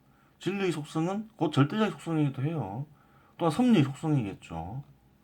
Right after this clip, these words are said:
인간이 인식할 수 있게 마음에 나타난 게, 마음에 나타난 섭리가 진리니까 그렇게 되는 거죠. 진리는 없으니까 안 나타나지만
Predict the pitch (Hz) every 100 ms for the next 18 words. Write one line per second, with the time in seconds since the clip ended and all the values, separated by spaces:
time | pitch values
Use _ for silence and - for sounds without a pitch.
0 | _ _ _ _ _ _ _ _ _ _
1 | _ _ _ _ _ _ _ _ _ _
2 | _ - 151 170 165 160 180 156 143 120
3 | 135 110 113 147 143 143 131 135 143 160
4 | 160 _ _ _ _ _ _ - 104 160
5 | 160 151 135 135 180 131 110 165 139 95
6 | 98 - - 78 104 110 87 82 76 107
7 | 143 _ _ _ _ _ _ _ _ _
8 | _ _ _ _ _ _ _ _ _ -
9 | - _ _ _ - 110 - 226 226 202
10 | 220 226 - _ _ _ _ _ _ _
11 | - 98 - 170 185 - 95 107 139 95
12 | 98 113 135 117 101 104 120 90 78